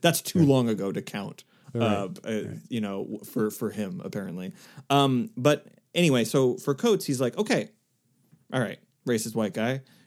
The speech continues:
Speaker 1: you're like, this is what I'm gonna do. I'm gonna find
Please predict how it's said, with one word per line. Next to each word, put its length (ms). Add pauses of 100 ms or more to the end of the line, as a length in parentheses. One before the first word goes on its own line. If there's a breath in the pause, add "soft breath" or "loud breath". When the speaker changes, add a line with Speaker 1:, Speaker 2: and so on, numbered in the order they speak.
Speaker 1:
you're 400
like, 180
this 140
is 100
what 100
I'm 80
gonna 120
do. 240
I'm 200
gonna 140
find 720